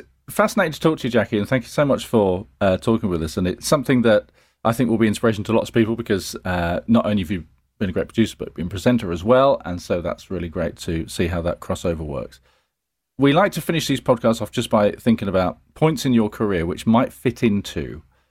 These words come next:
uh, one or two of these, um, of these phrases. Uh, an O M G moment, first of all. Have you got any O M G moments in your career?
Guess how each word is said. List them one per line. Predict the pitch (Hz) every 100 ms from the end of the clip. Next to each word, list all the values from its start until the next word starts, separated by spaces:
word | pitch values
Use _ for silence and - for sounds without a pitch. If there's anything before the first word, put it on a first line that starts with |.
| _ _ _ -
uh, | 85
one | - 110 110
or | 104
two | - 98 87
of | -
these, | 87 80 78 -
um, | 80 78 78 -
of | 87
these | 90 87
phrases. | - 92 95 92 -
Uh, | 117
an | 117 117
O | 147 160
M | 135
G | 117 113
moment, | 82 73 71 73 - _ _ _
first | 90 -
of | 85
all. | 78 80
Have | 117
you | 151
got | 156
any | 139 127
O | 123
M | 107
G | 107 104
moments | 85 76 78 -
in | 76
your | 73
career? | - - 67